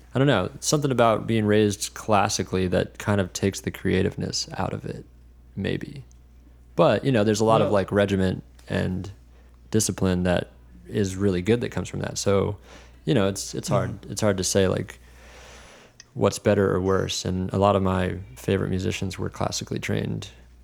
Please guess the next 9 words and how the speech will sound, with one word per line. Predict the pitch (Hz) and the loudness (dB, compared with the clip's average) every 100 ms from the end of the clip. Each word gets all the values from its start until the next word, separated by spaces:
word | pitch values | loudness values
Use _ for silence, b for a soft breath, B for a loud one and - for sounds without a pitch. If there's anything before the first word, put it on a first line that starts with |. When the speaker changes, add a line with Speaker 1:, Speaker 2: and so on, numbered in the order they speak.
| - | -4
Speaker 1:
You | |
know, | 98 | -2
like, | 92 92 | 0 0
Herbie | 104 98 | 0 0
Hancock | 90 92 90 90 92 - - - - - - - - - - - 208 - | 0 -2 -2 -2 -2 -6 -20 -20 -20 -20 -20 -20 -20 -20 -20 -20 -20 -4
was, | 95 90 | -4 -2
like, | 95 98 104 - | -2 -2 -6 -8
a, | |
Speaker 2:
Yeah. | 123 107 | -6 -4